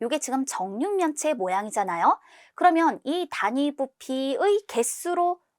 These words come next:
원기둥의 부피를 나타낼 수 있을까요? 조금 전에 직육면체는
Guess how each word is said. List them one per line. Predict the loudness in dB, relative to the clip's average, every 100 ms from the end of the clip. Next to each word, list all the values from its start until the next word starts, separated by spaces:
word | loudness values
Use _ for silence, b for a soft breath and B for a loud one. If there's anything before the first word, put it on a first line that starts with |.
| 0
원기둥의 | 0 2 -2 -2 -2
부피를 | -6 -6 -2 0
나타낼 | -2 -4 -8 -6
수 | -4
있을까요? | -2 -2 2 4 4 2 b b b b b
조금 | 0 2 4
전에 | 2 0 -4
직육면체는 | -6 -4 -2 -2 -2 -4 -2 2 2 0